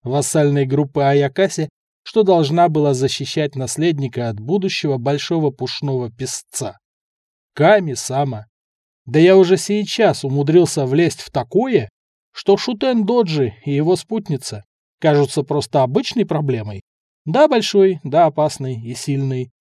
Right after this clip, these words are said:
Ну-ну, пусть попробуют сюда сунуться. У меня как раз со дня на день ожидается поставка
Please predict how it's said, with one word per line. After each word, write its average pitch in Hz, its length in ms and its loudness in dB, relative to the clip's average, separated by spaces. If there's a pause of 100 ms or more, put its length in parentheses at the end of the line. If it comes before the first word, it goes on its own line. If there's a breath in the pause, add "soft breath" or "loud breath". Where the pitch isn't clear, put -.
(360)
Ну-ну, 233 460 2 (140)
пусть 208 320 0
попробуют 160 560 0
сюда 160 200 -2
сунуться. 127 540 -6 (720)
У 139 80 -2
меня 220 260 4
как 226 240 -2
раз 214 200 2
со 196 200 2
дня 180 240 0
на 180 200 2
день 160 340 2
ожидается 147 640 0
поставка 165 680 0